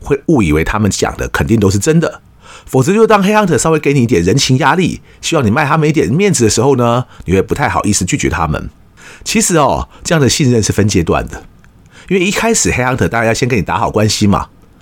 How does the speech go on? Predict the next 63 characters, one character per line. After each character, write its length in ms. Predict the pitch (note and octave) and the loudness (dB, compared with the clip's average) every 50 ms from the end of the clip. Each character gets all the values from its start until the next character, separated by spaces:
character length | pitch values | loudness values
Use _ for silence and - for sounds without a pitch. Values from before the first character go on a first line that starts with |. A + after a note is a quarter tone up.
| - - | -20 -14
否 140 | - - C3 | -8 -4 -2
则 100 | C3 F3 | -2 0
假 160 | E3+ F3+ B2 | 0 2 2
如 140 | A2+ C3+ D#3 | 2 4 2
你 100 | D#3 B2+ | 2 2
连 160 | G2 G#2 G#2+ | 2 2 2
面 220 | D3 F3+ F#3+ D#3 C3 | 2 2 0 0 0
试 140 | - D#3+ | 0 0
都 80 | C#3+ C#3+ | -2 -2
不 100 | C#3 - | 0 0
愿 100 | C3 C#3+ | 0 0
意 120 | C3+ C3+ | 2 0
去， 320 | B2 - - C#3+ C#3+ - - _ _ - - - | 0 0 0 0 -2 -2 -6 _ _ -20 -10 -4
甚 120 | - F3+ | -2 0
至 120 | D#3+ E3+ | 0 2
连 180 | C#3 B2 A#2+ A#2+ | 2 2 0 0
个 140 | - F3+ E3 | 0 0 0
人 120 | C#3+ C#3 | 2 2
基 140 | A2+ - E3+ | 0 0 0
本 140 | D3 A2 D#3+ | 0 -2 -2
资 100 | - - | -2 -2
料 140 | C#3 C3 A#2 | -2 0 0
都 80 | B2+ | 0
不 80 | B2 D#3 | 0 0
肯 180 | - A#2+ A#2+ | 0 0 0
给， 240 | B2 A#2+ - - - - _ _ _ - - | 2 0 -2 -4 -6 -14 _ _ _ -14 -8
你 80 | - - | -4 -2
说 120 | D3 E3+ | -2 0
他 120 | E3 F#3+ F3+ | 0 0 0
们 100 | E3+ D#3 | 2 0
要 60 | C#3 | 0
怎 100 | - F#2+ | 0 -2
么 80 | D2+ | -4
办？ 240 | D2 F#2 D#2 - - _ _ _ _ _ _ _ _ _ _ - - _ - - | -2 -4 -4 -4 -6 _ _ _ _ _ _ _ _ _ _ -20 -20 _ -8 -4
接 100 | - G#3+ | -2 0
下 160 | G#3+ B3 G3 | 2 2 2
来 160 | D3+ B2 A#2+ | 0 0 0
呢， 360 | B2+ C3+ C#3 C3+ C#3+ D3 D3 - - - - - | 0 2 2 2 2 0 -2 -8 -14 -20 -10 -4
到 100 | - E3 | 0 0
了 140 | C#3+ B2 A#2 | 2 2 2
面 280 | B2 E3+ G#3+ G3+ C#3+ G#2+ | 2 2 2 2 2 0
试 300 | - - - A#2+ F#2 C#2+ - | 0 0 2 2 0 0 0
乃 100 | E2+ E2 | -2 -2
至 140 | E2+ - A#2+ | 0 2 2
于 100 | G2 G2+ | 2 2
之 160 | F#2+ - B2 | 2 0 0
前 160 | - A2 G2 | 0 0 0
准 160 | F#2+ - C2 | 0 0 -2
备 140 | C#2 - A#2 | 0 0 0
的 80 | F2 C#2+ | 0 0
阶 160 | - - C2 | -2 -4 -4
段， 200 | - - - - - - - - - _ - - - - | -4 -4 -4 -6 -8 -12 -20 -20 -20 _ -20 -20 -12 -4
你 80 | - C3 | -2 -2
也 60 | B2 | -2
还 140 | - - F#2+ | 0 0 -2
蛮 220 | F#2+ F#2+ F#2+ B2 | 0 0 0 -2
可 140 | - - D#3+ | -2 -2 -2
以 60 | D3 | -2
信 220 | C3 - - D3 B2 | -2 -2 0 0 2
任 80 | B2 | 2
他 200 | A2 - - F#2+ | 0 0 -2 -2
们 160 | E2+ D2+ - - | -4 -4 -6 -8
的， 180 | - - - | -12 -14 -16